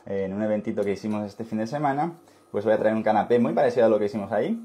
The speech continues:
Dos, en verdad, que son muy parecidas a lo, lo que hicimos ahí. Que uno va a ser una especie de cevichito, digamos así, en un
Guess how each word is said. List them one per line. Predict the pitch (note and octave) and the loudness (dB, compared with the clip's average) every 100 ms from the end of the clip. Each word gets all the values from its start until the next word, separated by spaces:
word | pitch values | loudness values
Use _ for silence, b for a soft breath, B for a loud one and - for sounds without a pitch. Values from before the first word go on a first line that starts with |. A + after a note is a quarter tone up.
| - - | -14 -8
Dos, | A2 G3 B2+ | 2 2 2
en | A2 | 2
verdad, | G2 G2 | 2 0
que | - | -4
son | A2+ | -4
muy | A2+ | 0
parecidas | G#2 - G2 | 0 0 -4
a | G2 | -6
lo, | F#2 - | -8 -10
lo | F#2+ F#2+ | -6 -6
que | F2+ | -6
hicimos | - - C3 F#2+ F2+ | -16 -12 -10 -6 -4
ahí. | G2 - | -4 -4
Que | A2+ | -2
uno | B2 E3+ C#3 | 0 2 4
va | A#2 | 4
a | |
ser | - G#2+ | 4 2
una | A2+ C#3+ D#3+ | 2 0 -2
especie | - D3+ C#3+ | -2 0 2
de | B2+ | 0
cevichito, | A#2+ G#2+ G2+ - G3+ - | 0 -2 -4 -8 -6 -2
digamos | A2 G#2 A2+ B2 A#2 | -2 -2 -4 -6 -8
así, | A2+ B2 D#3 B B - | -6 -8 -10 B B -10
en | G2 | -4
un | A2 A#2 - | -4 -4 -8